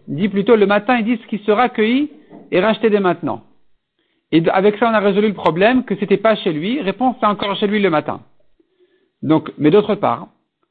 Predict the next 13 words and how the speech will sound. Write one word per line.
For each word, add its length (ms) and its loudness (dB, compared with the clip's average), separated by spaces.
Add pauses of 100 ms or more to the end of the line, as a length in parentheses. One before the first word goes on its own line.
tu 100 -6
es 20 2
obligé 220 0
d'en 140 0
arriver 260 0
à 80 2
Brera. 400 0 (2000)
Alma, 560 -2 (1800)
Itlem 340 -2
Brera. 520 0 (1040)
Donc 360 0
il 140 -4
pense, 340 0